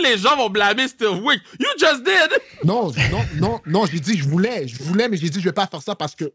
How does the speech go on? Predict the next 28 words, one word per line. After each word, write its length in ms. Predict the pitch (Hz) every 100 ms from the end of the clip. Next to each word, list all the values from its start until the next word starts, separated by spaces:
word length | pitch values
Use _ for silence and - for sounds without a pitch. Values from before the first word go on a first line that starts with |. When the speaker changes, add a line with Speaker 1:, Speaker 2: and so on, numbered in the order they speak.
| -
Speaker 1:
Ok, 140 | 208 233
Speaker 2:
il 60 |
envoie 140 | 196 214
Speaker 1:
ok, 100 | 190
Speaker 2:
la 60 |
Speaker 1:
ok. 60 | 160
Speaker 2:
pression, 280 | 156 143 226
les 120 | 147
gars 100 | 165
se 120 | 185
rendent 180 | 147 135
pas. 180 | 147 156 _ _ _ _ 131
Les 120 | 139
gars 160 | 202
se 100 | -
rendent 180 | 180 143
pas. 220 | 160 180 - _ - 135
Euh, 300 | 151 151 117 147 151 135 156
les 80 |
gars 140 | 147 220
sont 100 | 180
en 60 |
position 320 | - 160 175 208
de 40 |
faire 140 | 190
des, 160 | 156 147
des 200 | 135 147
jeux. 360 | 127 190 202